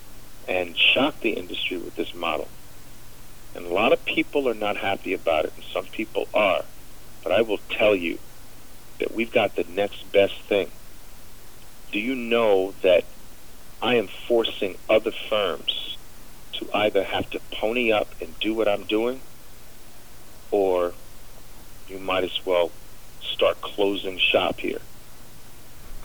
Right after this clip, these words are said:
I've taken the ultimate step by funding, putting my own checkbook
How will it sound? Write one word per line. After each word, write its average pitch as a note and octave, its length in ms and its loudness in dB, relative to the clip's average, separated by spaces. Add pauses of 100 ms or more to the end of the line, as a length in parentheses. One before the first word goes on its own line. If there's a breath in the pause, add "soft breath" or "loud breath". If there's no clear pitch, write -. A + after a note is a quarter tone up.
(320)
I've G#2+ 180 2
taken A#2 360 4
the G2+ 260 0
ultimate G#2+ 560 2 (200)
step - 360 4
by F2 160 2 (220)
funding, A#2 440 2 (160)
putting G#2+ 280 2
my F2+ 180 0 (160)
own C#3+ 300 0 (300)
checkbook - 560 2